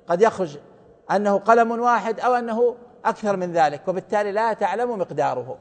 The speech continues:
لا تعلم مقداره. فالغرر دائر على هذا المعنى، هو كل ما لا يعلم حصوله، هذه صورة،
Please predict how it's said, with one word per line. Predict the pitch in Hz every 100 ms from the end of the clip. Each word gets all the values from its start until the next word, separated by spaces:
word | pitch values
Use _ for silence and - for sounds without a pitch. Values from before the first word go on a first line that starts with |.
| -
لا | 214
تعلم | 202 196 226 226
مقداره. | 190 156 156 135 127 107 - - _
فالغرر | - 220 233 - - - - _ 202 240 226 240 277 285 294 269 - - - -
دائر | 165 254 269 247 294
على | 262 262
هذا | 262 247 240
المعنى، | 226 214 214 190
هو | 170 190 254 240
كل | 254 262 220 180 180
ما | 208 220 220
لا | 220 240 254 - - - - _
يعلم | 180 220 247 247
حصوله، | 190 226 262 226 208 202 - - - -
هذه | 175 185
صورة، | 202 196 196